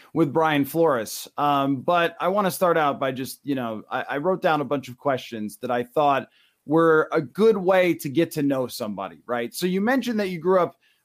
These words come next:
rooting for the New York Jets. And I think that this is actually important to our audience because, so you're there at Villanova, and if you were cheering for the Eagles, this would be a little dicey with Vikings fans. Not only are they jealous, but they're also mad that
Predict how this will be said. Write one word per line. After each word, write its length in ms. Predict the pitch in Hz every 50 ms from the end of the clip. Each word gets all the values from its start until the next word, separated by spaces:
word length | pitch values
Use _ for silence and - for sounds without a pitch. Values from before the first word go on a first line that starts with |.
| _ _
rooting 320 | 147 170 185 175 180 170
for 120 | - 165 156
the 100 | 143 143
New 80 | 139
York 280 | 143 143 131 123 120 -
Jets. 300 | 147 135 110 95 - -
And 80 | 160
I 80 | 196 220
think 280 | 214 - 320 330 294 -
that 120 | 330 233
this 180 | - 277 214 220
is 160 | 214 175 190
actually 380 | 190 190 185 - - 185 165
important 500 | 151 143 135 - 156 165 165 147 147 143 -
to 100 | 147 143
our 180 | 127 120 120
audience 420 | 127 123 117 101 87 71 _ _ -
because, 760 | - - 160 - - 185 175 165 165 160 156 151 135 - - _ _ _ _ _
so 160 | - - 190
you're 180 | 190 185 190 196
there 220 | 240 269 269 240
at 80 | 190 156
Villanova, 800 | 160 190 180 175 160 147 135 131 127 104 113 95 90 90 - _ _ _ _ _ _ _
and 300 | - 180 180 175 175 170
if 180 | 170 165 - -
you 160 | 196 254 269
were 180 | 262 285 247 240
cheering 400 | - - - 208 202 202 190 175
for 140 | - - 175
the 180 | 147 151 143 -
Eagles, 800 | 220 214 226 226 175 147 151 131 117 110 107 101 95 - - - - _ _ _ _ _ _ 147
this 560 | 170 185 202 214 226 226 226 240 233 208 254
would 140 | 262 233 233
be 80 | 269
a 80 | 262 247
little 180 | 262 269 254
dicey 500 | 240 208 254 247 262 247 - - 208 185
with 120 | 160 147 131
Vikings 500 | 120 143 131 135 127 123 120 113 104 -
fans. 360 | - 143 127 113 107 104 117
Not 240 | 165 196 214 226 233
only 320 | 233 226 226 226 220 208
are 120 | 190 180 175
they 200 | 151 165 156 143
jealous, 500 | 123 139 180 180 190 202 202 196 - -
but 180 | - 170 143
they're 200 | - 156 156 170
also 360 | 180 190 190 - - 202 175
mad 460 | 160 156 160 170 175 180 180 180 160 147
that 260 | 165 156 147 139 -